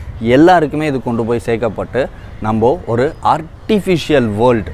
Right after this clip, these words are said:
அதாவது உணவு கூட வந்து இயற்கையான முறையில முடியாம,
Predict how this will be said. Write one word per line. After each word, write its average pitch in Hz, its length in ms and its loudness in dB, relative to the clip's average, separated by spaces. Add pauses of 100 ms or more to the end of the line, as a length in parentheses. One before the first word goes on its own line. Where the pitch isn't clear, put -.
அதாவது 123 520 2
உணவு 208 400 4
கூட 160 260 2
வந்து 143 300 2
இயற்கையான 151 600 0
முறையில 123 400 0
முடியாம, 110 600 -2